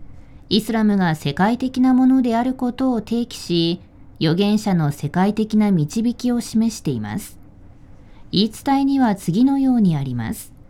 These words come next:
ユダヤ教徒たちが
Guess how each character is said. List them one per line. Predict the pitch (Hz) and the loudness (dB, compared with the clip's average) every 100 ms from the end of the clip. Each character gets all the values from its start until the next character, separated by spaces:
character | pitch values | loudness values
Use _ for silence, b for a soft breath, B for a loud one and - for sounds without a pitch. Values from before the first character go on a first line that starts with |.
| - - - b b b b b - | -20 -20 -20 b b b b b -2
ユ | 160 | 2
ダ | 180 | 4
ヤ | 190 202 | 2 0
教 | 220 220 | -2 -2
徒 | 214 | -2
た | 202 202 | -4 -4
ち | 190 | 0
が | 165 156 156 | 0 0 -2